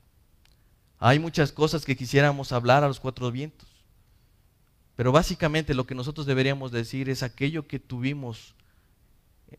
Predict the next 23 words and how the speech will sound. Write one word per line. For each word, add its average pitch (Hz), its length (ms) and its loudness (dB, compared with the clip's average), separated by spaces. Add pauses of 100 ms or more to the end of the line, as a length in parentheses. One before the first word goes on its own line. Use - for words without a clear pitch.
(560)
en 127 140 -6
la 123 120 2
comunión 120 460 -6
personal 127 460 -4
con 120 160 -12
Dios. 147 360 -16 (4000)
Ahora, 131 200 6
hermanos, 131 500 -2 (260)
yo 131 220 4
sé 185 160 0
que 190 80 2
hasta 170 140 4
ahorita 160 220 2
he - 20 6
estado 156 260 6
hablando 156 300 2
de 135 100 6
Juan, 143 460 2 (560)
no 131 280 2
es 160 220 4
necesariamente 143 640 -2
mi 123 60 -6
intención. 123 720 -4